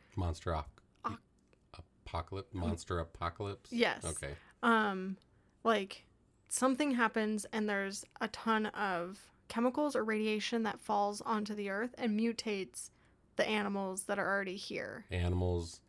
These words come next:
Speaker 1: insects,
Speaker 2: Yeah,
Speaker 1: any
Speaker 2: any,
Speaker 1: little thing,
Speaker 2: pretty
Speaker 1: really.
Speaker 2: much any living thing except for humans, it doesn't mutate.
Speaker 1: Yeah.
Speaker 2: So, like, plants, bugs,
Speaker 1: Uh-huh.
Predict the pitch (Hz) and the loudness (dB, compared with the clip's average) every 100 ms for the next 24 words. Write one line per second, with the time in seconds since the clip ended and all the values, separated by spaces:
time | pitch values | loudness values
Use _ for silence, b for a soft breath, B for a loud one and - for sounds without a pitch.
0 | - 92 90 - 90 85 - - - - | 0 2 2 2 -2 -2 -6 -10 -8 -10
1 | - 226 185 131 - 247 156 98 98 92 | -2 2 2 0 2 6 6 4 2 2
2 | - 85 76 65 67 _ - 311 359 392 | 0 -2 -2 -4 -10 _ -2 2 4 2
3 | 370 - 262 247 269 254 226 233 220 214 | 0 -2 2 4 6 4 4 2 2 -2
4 | 208 - 214 - 208 185 - 214 240 214 | -2 -6 -8 -2 -4 -4 -6 -4 -2 -2
5 | 185 196 202 202 208 214 196 165 - - | -4 -6 -6 -4 -4 -4 -6 -8 -10 -10
6 | - - 90 76 - - b b - - | -12 -4 -2 -2 -6 -16 b b -8 -4
7 | 202 214 - - 226 226 240 - - - | -2 -2 -6 -2 2 2 0 -4 -6 -10
8 | _ _ _ _ 214 208 208 208 - - | _ _ _ _ 2 2 0 -6 -8 -8
9 | _ _ _ 80 76 82 | _ _ _ -4 0 0